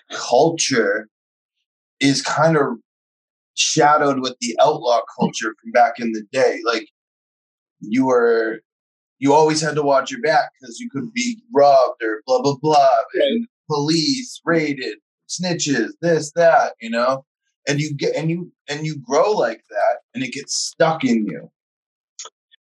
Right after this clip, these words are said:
Speaker 2: That, and, and I think if you spend a lot of time just doing a bunch of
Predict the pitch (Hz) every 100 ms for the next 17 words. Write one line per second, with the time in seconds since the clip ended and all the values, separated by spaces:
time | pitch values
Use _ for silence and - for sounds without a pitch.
0 | _ _ 160 190 240 240 190 180 180 175
1 | 170 165 165 151 175 185 - 143 - 151
2 | 160 165 156 156 - 143 160 143 127 -
3 | 139 147 131 127 135 - 139 120